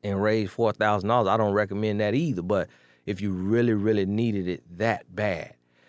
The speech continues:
And even if you go to the judge, it's gonna cost you money to file something. So you're spending money,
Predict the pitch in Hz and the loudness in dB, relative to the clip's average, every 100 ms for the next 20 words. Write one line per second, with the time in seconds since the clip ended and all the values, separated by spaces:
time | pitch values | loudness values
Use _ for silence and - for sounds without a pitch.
0 | _ - 127 120 160 180 175 156 139 123 | _ -6 -4 -2 -4 -2 0 0 0 -2
1 | 147 139 110 135 156 143 143 117 98 127 | -2 0 2 2 2 0 -2 0 0 0
2 | 160 113 98 - 123 131 127 135 143 135 | 0 0 -2 -4 -4 -4 0 0 0 -2
3 | 110 117 123 101 95 113 117 101 - 131 | 0 2 2 0 0 2 4 2 0 -2
4 | 127 - 90 - _ _ _ _ _ - | -2 -4 -12 -14 _ _ _ _ _ -2
5 | 113 113 - 147 156 131 123 135 101 98 | 0 0 -2 -2 0 0 2 2 0 -4